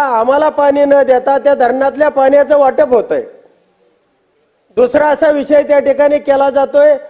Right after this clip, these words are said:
<clears throat> की आम्हाला दरवर्षी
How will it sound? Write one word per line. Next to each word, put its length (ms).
<clears throat> 60
की 320
आम्हाला 760
दरवर्षी 640